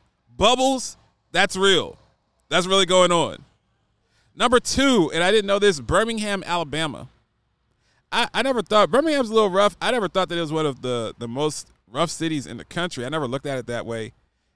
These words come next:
And then number one, Saint Louis, Missouri. Saint Louis and, and East Saint Louis. I remember, I remember I was driving through Saint Louis once,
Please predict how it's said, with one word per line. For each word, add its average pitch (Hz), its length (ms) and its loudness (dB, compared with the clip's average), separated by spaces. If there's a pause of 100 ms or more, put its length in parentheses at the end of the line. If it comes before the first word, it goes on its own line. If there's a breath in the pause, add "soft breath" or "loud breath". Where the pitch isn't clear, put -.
(140)
And 185 140 -2
then 226 120 2
number 254 200 2
one, 208 340 4
Saint 202 280 -4
Louis, 190 260 -2
Missouri. 185 540 -2 (3750)
Saint 220 300 -2
Louis 220 400 0
and, 156 180 -4
and 131 200 -10
East 180 240 -6
Saint 185 200 -6
Louis. 180 440 -4 (500)
I 190 140 2
remember, 208 420 0
I 185 80 -2
remember 208 240 -2
I 196 100 4
was 147 120 -2
driving 160 260 -2
through 151 120 -8
Saint 151 220 -8
Louis 143 240 -6
once, 131 460 -8